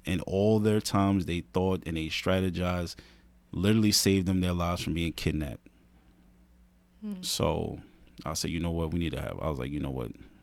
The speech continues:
Speaker 1: Let's talk about it." 'Cause kids is back in school now.
Speaker 2: Mm-hmm.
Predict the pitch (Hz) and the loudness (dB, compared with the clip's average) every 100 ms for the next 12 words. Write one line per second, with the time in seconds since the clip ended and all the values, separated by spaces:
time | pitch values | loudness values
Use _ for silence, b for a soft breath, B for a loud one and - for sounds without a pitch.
0 | - _ B B B B - - - 76 | -20 _ B B B B -6 -4 -2 -2
1 | 76 73 78 - 92 85 78 92 85 87 | -4 -4 -4 0 0 0 0 0 2 0
2 | - 90 92 92 90 90 92 196 180 180 | 4 4 4 4 2 2 2 0 -2 -6